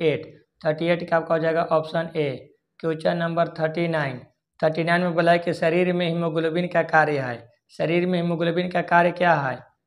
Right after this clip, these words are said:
ऑक्सीजन का परिवहन, जीवाणु का नाश, रक्त अल्पता का निवारण या लौह का उपयोजन। क्वेश्चन नंबर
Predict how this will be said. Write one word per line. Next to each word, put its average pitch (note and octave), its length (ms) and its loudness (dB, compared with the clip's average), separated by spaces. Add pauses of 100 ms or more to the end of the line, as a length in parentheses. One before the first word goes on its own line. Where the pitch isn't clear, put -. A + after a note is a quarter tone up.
(120)
ऑक्सीजन D#3+ 520 0
का F3 160 4 (100)
परिवहन, F3 600 2 (440)
जीवाणु D#3+ 560 2
का F3 180 6
नाश, F3 480 0 (1200)
रक्त E3+ 400 4
अल्पता E3 440 4
का F3 160 4
निवारण F3 600 6 (200)
या E3 160 6
लौह E3 340 4
का E3 220 4
उपयोजन। D3 540 -2
क्वेश्चन D#3+ 440 -4
नंबर E3+ 340 0